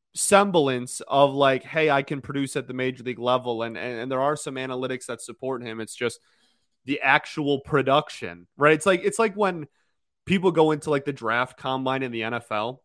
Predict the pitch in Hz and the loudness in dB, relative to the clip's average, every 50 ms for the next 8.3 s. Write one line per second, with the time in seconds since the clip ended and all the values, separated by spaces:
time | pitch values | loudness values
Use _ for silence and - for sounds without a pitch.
0 | _ - - 131 131 135 135 131 120 131 135 135 127 - 135 127 120 - 135 127 | _ -12 -8 -4 -2 -2 -2 -2 -4 -4 -4 -4 -4 -6 -8 -8 -4 -4 -4 -4
1 | 139 143 147 143 131 127 127 123 127 127 123 127 120 117 - - - 120 123 123 | -2 -2 -2 -2 -2 0 2 2 2 2 2 0 -2 -2 -2 0 0 2 2 2
2 | 123 113 - - - - 107 104 110 120 135 - - - 120 - - 127 127 127 | 0 -4 -6 -10 -6 -2 0 0 2 0 -2 -4 -8 -14 -12 -8 -6 -6 -6 -6
3 | 139 127 135 123 110 - - _ _ _ _ _ _ _ - 127 127 123 123 131 | -8 -6 -6 -8 -8 -8 -14 _ _ _ _ _ _ _ -4 -2 -2 -2 0 0
4 | 135 127 127 131 131 131 127 113 - _ - - 151 143 143 151 151 - - - | 0 0 0 0 -2 -2 -4 -6 -8 _ 0 2 2 4 4 2 2 0 -6 -4
5 | 156 143 139 131 - - - 139 135 135 139 139 135 127 131 131 123 120 117 110 | -2 -2 -2 -4 -6 -4 -2 0 2 2 0 0 -2 -2 -2 -4 -6 -8 -12 -16
6 | - _ _ - _ _ - - 147 143 143 143 143 139 143 143 139 127 - - | -18 _ _ -20 _ _ -18 -8 -2 2 4 4 4 4 2 0 0 -4 -4 -2
7 | 139 139 135 135 131 131 131 127 127 127 - - 135 127 127 - - 120 120 117 | 0 0 0 -2 -2 0 0 0 0 -2 -2 -4 -2 -2 -2 -4 -8 -14 -12 -4
8 | - 123 120 123 131 | -2 0 0 0 0